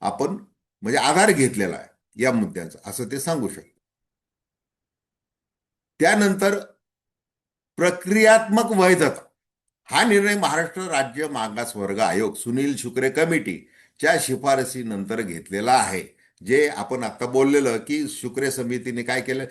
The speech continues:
हा अलीकडचा आहे. याच्या आधीचे आयोग काय म्हणाले, कालेलकर आयोगापासून बापट आयोग वगैरे वगैरे, ती चर्चा न्यायालयामध्ये सरकार आपली बाजू मांडताना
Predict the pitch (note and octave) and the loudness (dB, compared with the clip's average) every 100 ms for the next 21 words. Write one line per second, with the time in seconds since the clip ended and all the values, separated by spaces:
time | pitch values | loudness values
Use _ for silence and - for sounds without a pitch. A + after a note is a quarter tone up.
0 | - - - F#3+ F#3 A3 A#3 A3+ G#3+ A#2+ | -14 -8 2 4 6 4 4 4 4 0
1 | A2+ B2+ - G3+ F#3 F3 G3+ G3 G#3 F#3 | 2 0 2 2 4 2 0 2 4 4
2 | G3 G3 F3+ F3 E3 E3+ E3+ D#3 D3+ D#3+ | 0 0 -2 -2 -2 -4 -4 -2 -2 -2
3 | D#3+ D#3 D#3 D3 D3 D3 C#3+ C#3 D3 C#3 | -6 -6 -2 -2 -2 -6 -8 -10 -2 2
4 | C3+ C#3 C3+ C3+ C3+ C3+ C#3+ C#3 C#3 C#3+ | 2 2 0 0 -2 -4 -4 -4 -6 -10
5 | C#3 C#3+ C3+ C3 D3 D#3+ - - - F#2+ | -8 -6 -6 -4 -4 -6 -12 -20 -6 2
6 | C3 D#3 F3 F3 E3+ C#3+ B2+ C3 D#3 - | 4 6 6 6 4 2 0 -2 -4 -16
7 | _ _ - D3 D3 F#3 F3 D#3+ D#3 C#3 | _ _ -4 -2 0 2 2 0 0 2
8 | C3+ D3+ D3 B2 A2 A#2+ | 2 0 -4 -6 -6 -8